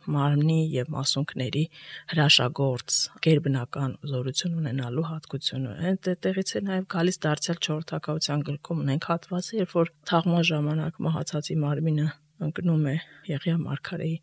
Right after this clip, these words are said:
գերեզմանին, կպնում է իր ոսկորներին, և մարդը կենդանանում է և ոտքի է կանգնում։ Այսինքն ակունքները շատ խորն են մասունքների և նշխարների սուրբ զորություն վերագրելու և դրանով քրիստոնյաների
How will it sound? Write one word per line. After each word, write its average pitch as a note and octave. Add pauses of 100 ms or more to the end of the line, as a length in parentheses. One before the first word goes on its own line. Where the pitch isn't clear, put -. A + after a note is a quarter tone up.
(160)
գերեզմանին, D3+
կպնում E3
է D3+
իր D3+
ոսկորներին, D3+
և E3
մարդը D#3 (400)
կենդանանում D#3
է G3+
և D#3+
ոտքի C#3+
է G#2+
կանգնում։ -
Այսինքն G#3 (160)
ակունքները F3+
շատ D3+
խորն D#3
են C4+ (560)
մասունքների D#3+
և D#3+
նշխարների D3+ (200)
սուրբ - (300)
զորություն E3 (220)
վերագրելու C#3+
և C#3
դրանով D3 (440)
քրիստոնյաների C#3+